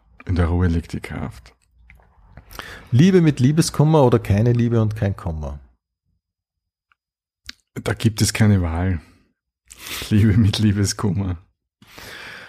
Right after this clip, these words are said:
Speaker 2: New York oder Los Angeles?
Speaker 1: Nachdem ich noch nie in, äh, Los Angeles war, nehme ich mal das. Obwohl ich New York sehr gern hab.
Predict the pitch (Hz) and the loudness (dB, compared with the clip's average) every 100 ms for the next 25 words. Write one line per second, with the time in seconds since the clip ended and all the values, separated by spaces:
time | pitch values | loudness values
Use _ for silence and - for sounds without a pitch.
0 | - - _ _ _ - 113 113 113 123 | -20 -20 _ _ _ -2 2 4 4 4
1 | 127 110 104 - 80 - - - - _ | 2 2 0 -2 -6 -8 -12 -16 -20 _
2 | _ _ _ _ _ _ _ _ _ _ | _ _ _ _ _ _ _ _ _ _
3 | _ _ _ _ _ _ _ _ _ _ | _ _ _ _ _ _ _ _ _ _
4 | _ _ _ _ _ - - 101 95 110 | _ _ _ _ _ -18 -6 -4 -2 2
5 | 113 107 98 101 110 107 - 101 101 101 | 2 4 2 2 2 0 0 0 2 0
6 | 92 107 101 98 95 98 95 92 95 87 | 0 0 0 -2 -2 -2 0 0 0 -2
7 | 95 85 92 90 - _ _ _ _ _ | -4 -2 -4 -4 -10 _ _ _ _ _
8 | _ _ _ - - 95 90 87 92 87 | _ _ _ -12 -6 0 2 2 2 2
9 | 76 - 80 90 87 80 | 0 -4 -2 -2 -4 -8